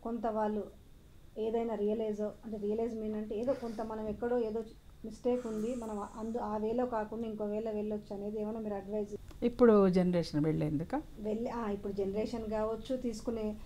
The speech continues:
Speaker 1: ఆ, ఇండస్ట్రీలో కూడా మైండ్ చేంజ్ ఏం కోరుకుంటున్నారు?
Speaker 2: నేను ఒకటే కోరుకుంటున్నాను,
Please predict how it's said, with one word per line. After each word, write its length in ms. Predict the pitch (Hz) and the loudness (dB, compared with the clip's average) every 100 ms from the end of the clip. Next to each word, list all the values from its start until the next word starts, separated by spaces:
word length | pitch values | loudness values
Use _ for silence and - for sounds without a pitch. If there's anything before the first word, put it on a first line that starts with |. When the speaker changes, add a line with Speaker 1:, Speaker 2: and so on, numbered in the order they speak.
| - - - | -12 -14 -10
Speaker 1:
ఆ, 40 | 202 | -4
ఇండస్ట్రీలో 720 | 226 262 277 285 269 254 240 | 8 10 10 6 4 6 6
కూడా 160 | 262 | 6
మైండ్ 320 | 247 220 240 | 6 2 2
చేంజ్ 360 | 233 233 202 190 | 2 0 0 -2
ఏం 720 | - - - - - 233 254 | -8 -14 -16 -16 -4 4 6
కోరుకుంటున్నారు? 140 | 226 | 8
Speaker 2:
నేను 260 | 214 220 220 | 8 8 8
ఒకటే 260 | 208 254 262 | 6 6 6
కోరుకుంటున్నాను, 880 | 226 190 185 156 151 151 147 135 | 6 4 4 0 2 2 2 0